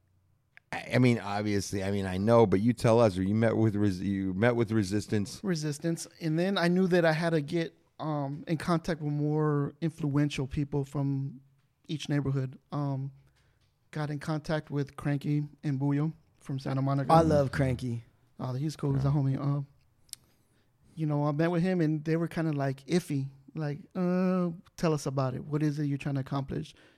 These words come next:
Speaker 2: You know what I mean? Why is it you're trying to do this?" Question like that, you know what I mean? So they're like, "Well, come talk to us." Met with them, you know what I mean? They, they were just like, "Cool, cool." We hit it off. To this day, we're still cool.
Speaker 3: Right, right.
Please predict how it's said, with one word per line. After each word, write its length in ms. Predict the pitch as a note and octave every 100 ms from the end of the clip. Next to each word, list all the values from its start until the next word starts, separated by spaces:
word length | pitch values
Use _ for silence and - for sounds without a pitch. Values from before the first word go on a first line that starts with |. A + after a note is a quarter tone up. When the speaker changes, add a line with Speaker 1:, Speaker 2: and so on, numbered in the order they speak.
| -
Speaker 2:
You 100 | D#3+
know 40 | C#3+
what 40 |
I 100 | C#3
mean? 100 | B2+
Why 300 | B2+ C#3 D3
is 220 | C#3 C3
it 60 | C3
you're 100 | C3
trying 200 | C3 C#3+
to 80 | C3
do 180 | C3+ C3+
this?" 300 | C3+ C3 - _ _ _ _ _
Question 300 | - F3 F3
like 140 | C#3+
that, 240 | E3 C#3+ -
you 120 | D3
know 80 | C#3+
what 60 | D3
I 20 |
mean? 180 | E3+ E3+ - - _ _
So 240 | - D#3
they're 120 | D3
like, 120 | D3 C#3
"Well, 100 | C#3
come 200 | G3 E3+
talk 240 | F3+ F3+
to 180 | E3 D3
us." 240 | C#3 - - _ _ _ _ _ _ _ -
Met 240 | F3+ F3+
with 140 | F#3+ F#3+
them, 300 | G3 G3 F#3+ - - -
you 120 | E3
know 80 | E3+
what 60 | E3+
I 20 |
mean? 180 | F3 D#3+
They, 100 | D3 _ _
they 80 | E3
were 80 | D#3+
just 100 | D#3+
like, 120 | D#3
"Cool, 240 | - A3+
cool." 300 | G3+ A#3 G#3 F#3 _ -
We 80 | D#3+
hit 120 | E3+
it 80 | D#3
off. 260 | E3+ F3+ - _ _ _ -
To 100 | E3
this 140 | D3 C3+
day, 140 | D3+
we're 120 | C#3+
still 180 | C#3 C3+
cool. 220 | C3+ C3+ C3+ - -
Speaker 3:
Right, 300 | C3 A#2+ - _ _ _ _ _ - -
right. 240 | A#2+ G#2